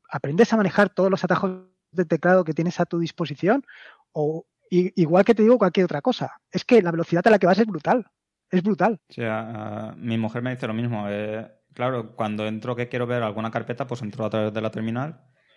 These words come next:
Speaker 2: Me dice, "¿Pero no vas más rápido con el tecla-, con el ratón?". No, ¿no ves que no? Sé dónde tengo que ir, eh, abro y ya está, y voy.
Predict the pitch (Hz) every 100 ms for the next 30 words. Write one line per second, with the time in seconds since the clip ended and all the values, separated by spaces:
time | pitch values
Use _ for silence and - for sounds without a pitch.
0 | _ _ _ 127 120 117 107 113 113 156
1 | 160 170 139 131 120 113 104 101 123 113
2 | 123 110 113 107 160 214 - 104 98 98
3 | 95 104 160 - 113 113 - 131 131 -
4 | _ _ _ _ _ _ _ _ _ _
5 | 120 123 135 143 139 135 170 214 - _
6 | _ _ _ _ - 120 117 113 113 110
7 | - _ - 117 143 160 151 180 - 120
8 | 123 160